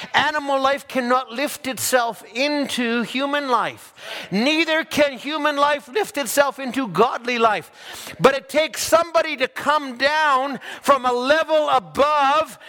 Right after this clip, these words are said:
to bring somebody up. And, and, and, and in order to do that, it takes sometimes some chaos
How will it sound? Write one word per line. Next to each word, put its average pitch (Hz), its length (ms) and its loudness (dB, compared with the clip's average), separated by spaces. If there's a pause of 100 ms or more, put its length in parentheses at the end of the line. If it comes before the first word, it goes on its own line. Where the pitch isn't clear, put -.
(120)
to 285 140 4
bring 262 400 -4
somebody 294 580 0
up. 339 480 0 (680)
And, 285 160 4
and, 285 200 -4
and, 262 280 -2
and 285 180 0
in 302 100 2
order 330 340 4
to 269 180 -4
do 320 360 2
that, 269 240 2
it 277 200 -4
takes 285 300 0
sometimes 277 500 -2
some 247 180 -2
chaos 294 840 0